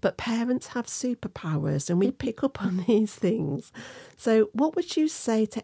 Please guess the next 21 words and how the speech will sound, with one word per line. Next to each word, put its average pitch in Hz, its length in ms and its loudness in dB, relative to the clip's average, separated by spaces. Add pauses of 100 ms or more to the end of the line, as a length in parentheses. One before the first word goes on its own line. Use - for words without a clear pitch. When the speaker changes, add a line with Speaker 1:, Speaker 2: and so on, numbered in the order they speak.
Speaker 1:
anyone 185 540 2
who 185 220 2
is 180 200 -2
worried 185 420 2
about 147 340 -2
their 147 140 2
mental 147 500 2
health 156 500 -4 (440)
after - 220 -6
the 156 120 -6
death 156 320 -6
of 170 120 -8
a 165 40 -4
loved 156 420 -4
one? 160 320 -2 (720)
Speaker 2:
Do 262 80 -2
you 254 60 4
mean 240 460 2
someone 226 300 2
worried 208 300 4
about 190 400 0